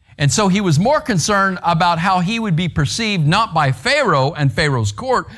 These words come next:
but by the people of Israel. I, I can't talk to them. I don't speak their language very well, okay? So there are a number of you in this room that are bilingual. There's probably, of the two languages, or maybe you're trilingual or more,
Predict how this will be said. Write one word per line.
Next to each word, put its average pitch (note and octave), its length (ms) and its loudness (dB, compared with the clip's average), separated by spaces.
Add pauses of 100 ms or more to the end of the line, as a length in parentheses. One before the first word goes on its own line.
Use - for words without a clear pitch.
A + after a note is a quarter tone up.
(160)
but F3 240 -2
by E3 160 2
the D3+ 140 -2
people C#3+ 440 -2
of D3 120 0
Israel. D3 560 -2
I, G3+ 240 -2
I G3 80 -2
can't C4 240 -10
talk C3+ 260 -4
to - 60 -10
them. G#2 240 -4 (200)
I - 80 -2
don't A3+ 100 -2
speak - 200 -10
their A#3+ 100 -6
language G#3 360 0
very G#2+ 240 0
well, - 280 -16 (460)
okay? B2 320 -2 (300)
So F3 240 0
there E3+ 640 0
are C3+ 320 -2
a D3 100 0
number E3+ 300 0
of D3 80 0
you E3+ 180 0
in D#3+ 60 0
this D3 200 -2
room F3 200 -2
that D#3 160 -2
are C3+ 60 2
bilingual. C3+ 920 -2 (460)
There's D3 180 2
probably, D#3 800 -2 (280)
of F#3 420 2
the D#3 80 4
two F#3+ 240 0
languages, E3+ 640 -2
or C3+ 60 0
maybe A#2 240 -4
you're G#2+ 80 -14
trilingual B2+ 500 -6
or B2+ 100 -6
more, A#2 380 -8